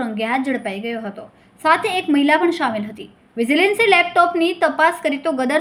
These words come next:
સોફ્ટવેરથી બાર ખાતાઓમાં બે પોઇન્ટ અઠ્યાસી કરોડની છત્રીસો તત્કાલ ઈ ટિકિટો બનાવી હોવાનું સામે આવ્યું.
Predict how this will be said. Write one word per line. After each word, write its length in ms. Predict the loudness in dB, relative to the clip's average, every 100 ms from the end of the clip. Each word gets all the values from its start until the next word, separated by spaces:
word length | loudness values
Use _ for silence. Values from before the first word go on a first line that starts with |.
| 0
સોફ્ટવેરથી 560 | -4 -4 -4 -2 -2 0
બાર 140 | 0 0
ખાતાઓમાં 680 | -6 -4 -4 -4 -4 -4 -4
બે 100 | -4 -4
પોઇન્ટ 180 | -6 -6 -8
અઠ્યાસી 400 | -6 -6 -6 -8
કરોડની 420 | -6 -6 -6 -8 -10 -16 _
છત્રીસો 440 | -12 -8 -8 -6 -8 -8
તત્કાલ 380 | -12 -6 -6 -6
ઈ 60 | -8
ટિકિટો 340 | -8 -10 -8 -6
બનાવી 300 | -6 -6 -6 -8
હોવાનું 280 | -8 -10 -10
સામે 260 | -12 -12 -14
આવ્યું. 240 | -16 -20